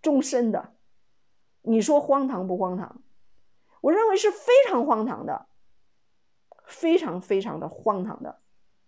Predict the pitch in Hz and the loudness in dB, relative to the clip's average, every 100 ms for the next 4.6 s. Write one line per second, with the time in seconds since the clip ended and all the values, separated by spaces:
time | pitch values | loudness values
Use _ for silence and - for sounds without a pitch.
0 | _ _ _ _ _ _ _ _ _ _ | _ _ _ _ _ _ _ _ _ _
1 | _ _ - _ - 330 311 381 359 285 | _ _ -20 _ -2 2 4 4 2 2
2 | 208 262 - 233 190 233 269 247 170 151 | 0 -2 0 0 2 2 0 -2 -4 -6
3 | - - 185 - 254 247 262 240 175 - | -10 -10 -10 -6 0 0 0 -2 -4 -4
4 | - - - 196 151 - | -8 -10 -6 -4 -4 -10